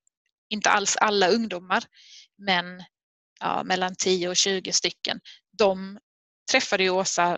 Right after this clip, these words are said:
mycket oftare än vad många av de vuxna gjorde, till exempel.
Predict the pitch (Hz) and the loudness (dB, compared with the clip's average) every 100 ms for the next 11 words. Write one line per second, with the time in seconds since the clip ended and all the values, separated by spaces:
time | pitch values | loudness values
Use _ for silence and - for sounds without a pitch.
0 | - 190 196 - 220 - - - - 202 | -6 -18 -14 -10 -6 -6 -4 0 2 0
1 | - _ 185 175 180 185 180 170 185 185 | -2 _ -4 -2 -2 -2 -4 -4 -2 -4
2 | - - 180 262 269 - - - - - | -4 -4 -4 -10 -12 -16 -16 -18 -18 -20
3 | _ - | _ -18